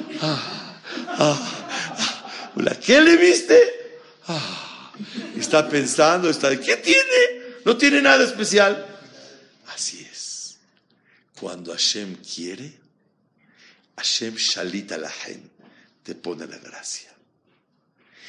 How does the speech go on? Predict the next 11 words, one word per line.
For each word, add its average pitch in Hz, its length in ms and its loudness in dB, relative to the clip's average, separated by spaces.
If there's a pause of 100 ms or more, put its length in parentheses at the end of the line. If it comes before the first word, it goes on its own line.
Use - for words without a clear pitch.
(300)
Y 151 160 -2
no 135 260 0
se 139 300 -2
puede 117 480 -2
creer. 87 420 -4
Les - 600 -16
voy 180 100 4
a 190 40 2
contar 147 180 2
un 123 40 -4
sipur. - 340 -8